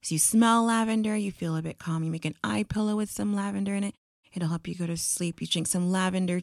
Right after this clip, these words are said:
tea. You're gonna relax it kinda, like, from within the body, traveling through the bloodstream.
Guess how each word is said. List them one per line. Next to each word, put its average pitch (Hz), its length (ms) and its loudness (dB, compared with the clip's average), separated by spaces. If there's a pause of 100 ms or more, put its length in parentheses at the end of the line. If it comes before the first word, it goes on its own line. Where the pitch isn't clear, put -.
(100)
tea. 294 480 0 (380)
You're 190 100 -6
gonna 180 220 0
relax 175 400 0
it 180 60 -6
kinda, 180 160 0
like, 180 160 -4
from 180 160 0
within 190 400 0
the 185 60 -2
body, 180 280 0
traveling 180 360 -2
through 175 120 -4
the 175 100 -4
bloodstream. 175 540 -2